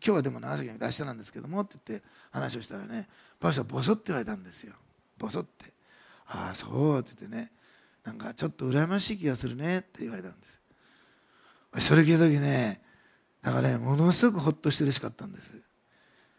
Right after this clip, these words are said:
あの、皆さん、説教する時の秋元牧師はものすごい力強いですけど、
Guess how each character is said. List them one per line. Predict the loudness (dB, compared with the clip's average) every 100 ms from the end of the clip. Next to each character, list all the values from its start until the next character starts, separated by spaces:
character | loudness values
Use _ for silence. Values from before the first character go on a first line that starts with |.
| _ _ _ _ _ _ _
あ | 0
の、 | 2 2
皆 | 6 6
さ | 8 6
ん、 | 4
説 | 2 4
教 | 4
す | 6
る | 2
時 |
の | 2
秋 | -2
元 | -6 -6
牧 |
師 |
は | -6
も | -4 -2
の |
す | 2
ご | 2
い |
力 | 2 2
強 | 2
い | 0
で |
す | -2
け | -6
ど、 | -4 -4